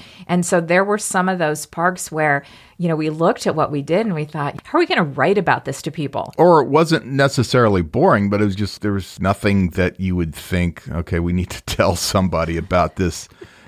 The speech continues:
Speaker 2: thing." And so we, uh, relied, a lot of those times, I think we relied on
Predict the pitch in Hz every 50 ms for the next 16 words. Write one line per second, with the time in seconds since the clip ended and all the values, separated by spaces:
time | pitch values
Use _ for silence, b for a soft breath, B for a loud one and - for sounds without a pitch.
0 | B B _ - 104 95 92 92 92 - - 104 104 101 - - 123 117 110 110
1 | 123 135 143 139 135 123 _ - - - - 110 110 104 101 101 107 117 123 117
2 | 120 131 135 131 131 131 127 120 - _ _ _ _ _ _ _ _ _ - -
3 | 123 175 220 262 - 110 113 120 127 123 - - 113 110 110 107 98 104 98 -
4 | 123 113 - 110 101 98 101 98 95 98 98 98 98 98 92 - - 92 92 92
5 | 92 92 90 87 87 85